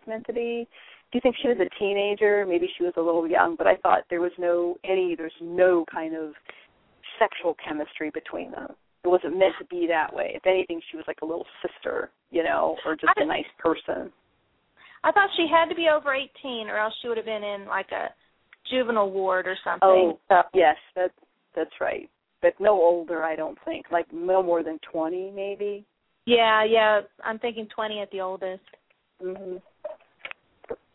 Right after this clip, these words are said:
Speaker 1: But, yeah, I thought that was, that was, like, kinda cool, you know. Um,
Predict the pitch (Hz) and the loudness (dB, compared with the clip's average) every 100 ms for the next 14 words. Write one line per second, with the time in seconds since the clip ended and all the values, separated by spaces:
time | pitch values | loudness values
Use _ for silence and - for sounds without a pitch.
0 | _ - 190 175 - - 269 208 190 - | _ -2 0 0 -4 2 6 6 4 0
1 | 208 185 - 170 - _ _ _ _ _ | -2 -2 -2 -6 -8 _ _ _ _ _
2 | _ - - - - - - - 196 170 | _ -8 -8 -8 -10 -10 -12 -2 0 0
3 | - - - - - - - - _ _ | -2 -4 -4 -6 -14 -14 -14 -16 _ _
4 | _ _ _ - - - _ _ _ _ | _ _ _ -20 -20 -20 _ _ _ _
5 | _ 170 170 170 170 165 165 | _ -6 -2 -2 -4 -8 -10